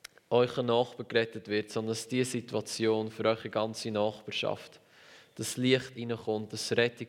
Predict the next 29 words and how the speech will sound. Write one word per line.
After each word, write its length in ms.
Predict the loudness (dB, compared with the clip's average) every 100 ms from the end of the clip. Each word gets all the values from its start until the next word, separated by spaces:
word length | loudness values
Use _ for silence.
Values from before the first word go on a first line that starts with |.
| -8
passiert 640 | -8 -6 -4 0 0 -2 -8
und 120 | -2
dass 260 | -2 -2 -14 -20 -20 -20 _
x 420 | 2 2 2 -6 -2
Leute 300 | 0 0 -2
zum 200 | -8 0
Glauben 420 | 2 2 0 -6
kommen. 400 | -8 -8 -10 -14 -18 _ _ -20 -20 _
Das 180 | -2 -2
ist 240 | -4 -6 -2
so 140 | -2
gut. 340 | 0 -2 -2
Das 120 | -4 -6
ist 100 | -2
das 100 | 0
Herz 360 | 0 -2 -10
vom 160 | -12 -10
Vater. 480 | -8 -10 -12 -14 -14 -16 _ _ _ _ _ _ _ -16 _ -20 -20 -20 -20 -2
Amen. 800 | 0 0 -2 -2 0 0 -4 -12 -18 _ _ _ _ _ -20 -18 -20 2
Wir 140 | 2
sind 180 | 4 0
in 80 | 2
der 100 | 4
Serie 360 | 6 4 2
Kraftvoll 520 | 4 4 4 2 2 6
Leben. 380 | 4 4 -2 -6 -20 _ _ _ _ _ _ _ -14 -4
Und, 260 | -2 4
äh, 280 | 4 6 2 2
die, 100 | -2